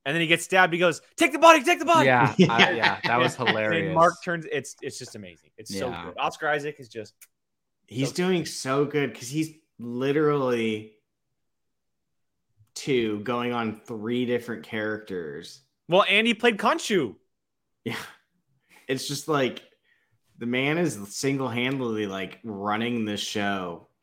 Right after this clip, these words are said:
Speaker 3: as one,
Speaker 2: Oh,
Speaker 3: as
Speaker 2: yeah.
Speaker 3: the, like, one person playing all these different roles. And it's cool. I love it.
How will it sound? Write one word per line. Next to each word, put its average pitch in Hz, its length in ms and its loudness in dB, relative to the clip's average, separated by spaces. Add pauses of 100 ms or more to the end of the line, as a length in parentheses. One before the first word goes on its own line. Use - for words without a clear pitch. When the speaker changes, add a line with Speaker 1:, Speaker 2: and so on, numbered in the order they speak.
Speaker 3:
as 104 220 -2
one, 101 480 -4
Speaker 2:
Oh, 104 40 -6
Speaker 3:
as 101 180 -2
Speaker 2:
yeah. 90 140 -12
Speaker 3:
the, 107 160 -6 (160)
like, 101 180 -6
one 107 440 -4
person 110 460 -2
playing 101 300 -4 (100)
all 98 240 -2
these 95 200 -2
different - 260 -16
roles. 95 220 -8
And 110 100 -6
it's 107 100 -6
cool. 127 360 -2
I 95 140 0
love 104 240 -2
it. - 220 -10